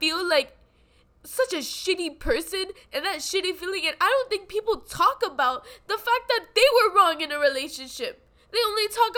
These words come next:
about what they, like, people never talk about that. W-, like, where the relationship wro-, went wrong within them. Fuck, I did some shitty ass things. I said some fucked up shit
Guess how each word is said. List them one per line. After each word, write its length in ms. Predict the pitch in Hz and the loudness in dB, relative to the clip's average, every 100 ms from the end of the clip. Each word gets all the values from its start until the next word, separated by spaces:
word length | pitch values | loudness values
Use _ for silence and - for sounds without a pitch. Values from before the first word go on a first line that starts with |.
| 453 | 0
about 300 | 427 415 349 | 2 0 0
what 220 | 392 - | -4 -2
they, 160 | 392 - - | -6 -6 -6
like, 260 | 415 339 - - - _ | -4 -4 -10 -20 -20 _
people 260 | 587 605 605 | -10 -4 0
never 240 | 605 587 587 | 4 4 6
talk 380 | 554 622 640 539 | 8 6 6 4
about 300 | 320 254 - | 4 2 2
that. 280 | 196 185 - _ _ _ _ | 0 0 -8 _ _ _ _
W-, 440 | - 262 - 254 339 | -20 -20 -16 -4 -2
like, 220 | 359 254 - | 0 -4 -10
where 260 | - 320 427 | -6 0 2
the 120 | 427 415 | 4 2
relationship 640 | 381 403 403 381 415 - - | 4 4 2 0 -2 -4 -10
wro-, 420 | 269 - 427 - | -12 -2 0 0
went 280 | 339 415 - | 0 0 2
wrong 240 | 466 480 | 2 4
within 400 | 453 427 440 285 | 2 0 0 0
them. 400 | 240 285 622 285 - _ _ _ _ _ | 4 6 4 2 -8 _ _ _ _ _
Fuck, 440 | - - 571 762 - | -14 0 2 2 0
I 220 | 311 554 587 | 2 2 2
did 180 | 403 480 | 4 4
some 180 | 508 269 | 4 2
shitty 420 | 294 - 427 392 | 0 0 2 4
ass 200 | 403 359 | 4 2
things. 360 | - 427 339 302 - | 2 0 0 -4 0
I 260 | 523 508 - | 4 4 0
said 360 | - 494 392 | -4 -2 -2
some 260 | - 330 214 - - | -2 -2 -2 -14 -2
fucked 340 | 453 453 - | 0 0 0
up 180 | 415 381 | -2 -2
shit 380 | - 453 403 | 0 2 4